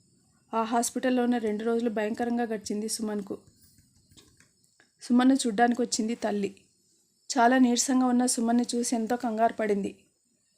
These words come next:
జ్వరం వచ్చిన విషయం తెలుసుకొని చాలా ఫీల్ అయ్యింది. "నీకు జ్వరం వస్తే కనీసం నీ దగ్గరుండి నీకేమీ చేయలేకపోయాను." ఆమె మనసులో బాధ. "ఎలా ఉందిరా?" మాతృవాత్సల్యం కట్టలు తెగింది.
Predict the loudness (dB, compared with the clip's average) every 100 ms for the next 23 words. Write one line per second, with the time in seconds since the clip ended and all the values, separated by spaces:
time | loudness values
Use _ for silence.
0 | _ -8 0 2 4 2 2 0 0 0
1 | 0 0 -2 -2 -2 0 0 0 0 0
2 | -2 -2 -2 -4 -8 -12 _ -20 -20 _
3 | _ _ _ _ _ _ 0 2 2 0
4 | 2 2 2 0 -4 -2 -2 0 0 0
5 | 0 0 0 0 0 0 -2 -4 -4 -4
6 | -2 -2 -2 0 -2 -2 -4 -4 -6 -10
7 | _ _ _ _ _ 0 2 2 0 -2
8 | -2 -2 -2 -2 -4 -6 _ _ _ _
9 | _ _ _ -6 2 4 4 2 2 -2
10 | -6 _ _ _ _ _ -4 -4 -2 0
11 | 0 0 -2 0 -2 -4 -4 -4 -2 -4
12 | -4 -8 -10